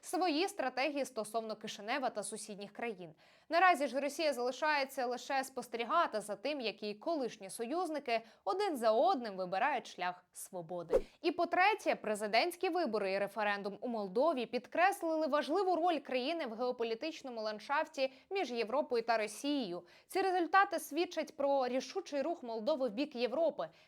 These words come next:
незважаючи на внутрішні розбіжності та зовнішній тиск Кремля. Тим, кому не подобається цей курс, валіза, вокзал, Москва.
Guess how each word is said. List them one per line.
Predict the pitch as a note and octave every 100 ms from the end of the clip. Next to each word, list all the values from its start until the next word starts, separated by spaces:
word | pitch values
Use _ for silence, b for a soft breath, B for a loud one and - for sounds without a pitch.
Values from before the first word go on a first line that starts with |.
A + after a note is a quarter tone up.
| -
незважаючи | F#4+ C#4 C4+ D#4 D#4+ G3+ G3+
на | F#3+
внутрішні | F#3 A3 A3 F#3+ G3+
розбіжності | G3 F3+ G#3 D4 B3+ G#3 G#3
та | G3+
зовнішній | F3 G3 G3 F#3 F#3+ F#3
тиск | G3 - _
Кремля. | - G3 G3 A3+ E3 - B B -
Тим, | G#3
кому | - A3+
не | D#4
подобається | F#4 F#4+ A#4 D#4+ B3+ A3+ G3
цей | - G3
курс, | - F#3 - b b
валіза, | A#3+ F4 G4 G#4 E4+ E4
вокзал, | C#4+ A#3+ C#4 B3+ A3+ _ -
Москва. | F#4 A3+ - - -